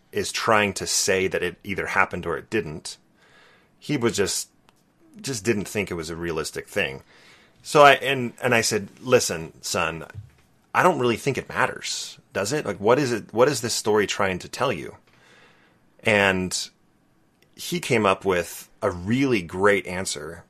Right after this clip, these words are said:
all by himself. He said, "If you think that doing something is,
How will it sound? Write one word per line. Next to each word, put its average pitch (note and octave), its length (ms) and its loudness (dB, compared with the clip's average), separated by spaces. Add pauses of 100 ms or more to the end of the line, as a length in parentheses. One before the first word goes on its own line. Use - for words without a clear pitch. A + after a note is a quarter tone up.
(200)
all B2 160 4
by A2 160 4
himself. E2 480 0
He F2+ 100 -6
said, E2+ 340 -2 (400)
"If G2+ 200 -6
you D#3 140 2
think B2 400 0
that F#2 280 -4
doing G#2+ 240 0
something F2+ 480 -4
is, D#2+ 600 -6